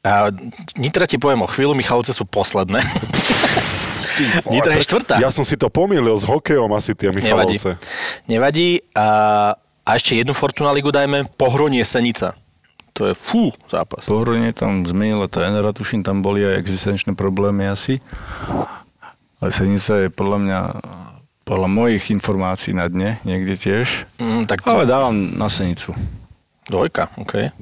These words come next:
Speaker 2: To Pohronie jednoznačne toto.
Speaker 1: Jednotka.
Speaker 2: Áno.
Speaker 1: A ja dávam jednotku.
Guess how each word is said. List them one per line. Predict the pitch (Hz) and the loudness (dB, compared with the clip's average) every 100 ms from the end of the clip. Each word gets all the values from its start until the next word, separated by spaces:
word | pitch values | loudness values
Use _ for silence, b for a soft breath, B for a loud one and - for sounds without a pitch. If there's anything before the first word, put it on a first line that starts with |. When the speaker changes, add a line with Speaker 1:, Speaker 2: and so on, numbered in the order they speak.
| - | -6
Speaker 2:
To | - | -2
Pohronie | 95 - 107 98 101 95 92 | -2 0 2 2 2 0 -2
jednoznačne | 92 101 95 87 - 85 | -2 -2 -2 -6 -6 -10
toto. | - 101 - - - | -10 -12 -14 -20 -6
Speaker 1:
Jednotka. | - 104 101 - 95 | -2 0 0 -2 -2
Speaker 2:
Áno. | 87 92 - | -2 -4 -6
Speaker 1:
A | - 101 | 0 2
ja | 90 | 2
dávam | 90 90 | 2 0
jednotku. | 92 98 - | -4 -6 -10